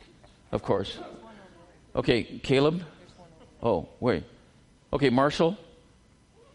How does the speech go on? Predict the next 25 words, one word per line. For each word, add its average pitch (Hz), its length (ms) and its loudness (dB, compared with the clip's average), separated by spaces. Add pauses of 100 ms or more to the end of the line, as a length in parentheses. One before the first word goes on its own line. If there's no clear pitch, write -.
(1400)
I'll 123 80 0
be 120 100 4
addressing 117 400 2
that 95 120 2
jersey 104 320 0
in 87 40 0
just 98 180 -2
a - 40 -2
moment. 90 320 0 (180)
Um, 90 320 -2 (3000)
uh, 101 340 0 (400)
because 117 360 -2
he 123 300 2
is 107 220 2
not 113 300 0
like 107 240 0
the 92 80 -2
rabbi 92 400 0
in 92 180 -2
any 104 180 0
way, 95 180 0
shape, 95 260 0
or - 60 -6
form. 123 380 0
<laughs> - 60 -10